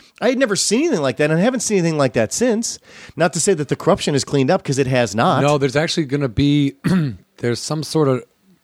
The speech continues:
Speaker 2: technology, but someone's talking about the same thing that happened in The Big Short happening with, <clears throat> whether it's phones or there's some, there's something <laughs> happening
Speaker 1: Yeah.
Speaker 2: soon that's gonna be, like, the same thing.
Speaker 1: Yeah,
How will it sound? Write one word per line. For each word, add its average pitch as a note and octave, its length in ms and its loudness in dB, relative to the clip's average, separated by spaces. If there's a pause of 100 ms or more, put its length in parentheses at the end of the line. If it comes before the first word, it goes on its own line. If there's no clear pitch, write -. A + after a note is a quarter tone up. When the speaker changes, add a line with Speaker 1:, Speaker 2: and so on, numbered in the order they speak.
(140)
Speaker 2:
technology, A#2+ 640 -2
but A#2+ 240 -2
someone's G3 260 0
talking F3 180 -2
about D3 120 -6
the - 80 -8
same D3+ 280 -2
thing D#3+ 140 0
that C#3+ 100 0
happened C#3 200 2
in C#3 60 2
The B2 60 -2
Big B2+ 140 2
Short C3+ 300 2
happening B2 400 -2
with, A2+ 280 -2 (720)
<clears throat> G3 500 0
whether B2+ 200 -2
it's - 140 -6
phones C#3+ 500 2
or G#2+ 80 -4
there's B2 160 -2
some, F3+ 320 0
there's C#3 180 -2
something F3+ 440 0
<laughs> B2 140 -4
happening D3 460 0
Speaker 1:
Yeah. D#3 60 -2
Speaker 2:
soon C#3 400 2
that's A#2 180 -2
gonna B2+ 180 -4
be, B2+ 140 0
like, B2 180 0
the B2+ 120 2
same A2+ 420 -2
thing. F#2+ 440 -4
Speaker 1:
Yeah, E2+ 240 -4